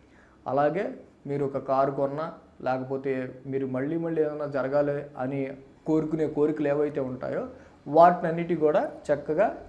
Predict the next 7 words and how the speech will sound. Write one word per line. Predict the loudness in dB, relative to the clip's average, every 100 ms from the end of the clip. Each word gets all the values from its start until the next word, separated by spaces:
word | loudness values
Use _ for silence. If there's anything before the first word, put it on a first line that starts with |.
| 0
ఈ | 0 2 2
గుళిక | 4 4 2
కాలంలో | 0 0 -2 -4
ప్రారంభించి | -4 -2 -2 -2 -6 -6 -8 -8 -14 -20 -20 _ -2
మీరు | 4 4 4 -2 -8 -16 -10
జీవితంలో | 0 2 2 0 0
అభివృద్ధి | 0 0 -2 -2 -4